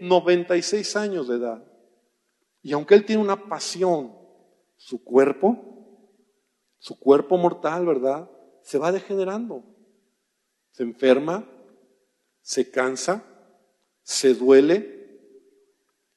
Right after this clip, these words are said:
Y este cuerpo, o como lo dice, ¿verdad? Carne y sangre, este cuerpo físico no puede heredar el reino de Dios.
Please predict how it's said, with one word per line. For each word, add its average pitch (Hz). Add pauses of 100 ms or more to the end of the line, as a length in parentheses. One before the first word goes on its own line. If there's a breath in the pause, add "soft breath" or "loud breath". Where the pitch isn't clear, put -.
(120)
Y 190
este 254
cuerpo, 247 (800)
o -
como 143
lo 143
dice, 196
¿verdad? 170
Carne 196
y 196
sangre, -
este 147
cuerpo 180
físico 147 (760)
no 160
puede 180
heredar 143
el 127
reino 120
de 120
Dios. -